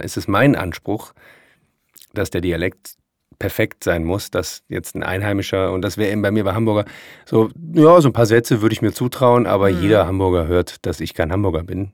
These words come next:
Speaker 1: egal wie, wie gut ich mich vorbereite. Und das ist dann immer so ein bisschen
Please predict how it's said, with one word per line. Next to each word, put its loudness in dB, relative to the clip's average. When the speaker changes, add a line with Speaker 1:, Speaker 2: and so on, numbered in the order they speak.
Speaker 1:
egal 4
wie, -2
wie -14
gut -6
ich -12
mich -8
vorbereite. 0
Und -6
das -4
ist -8
dann -10
immer -8
so -8
ein -6
bisschen -10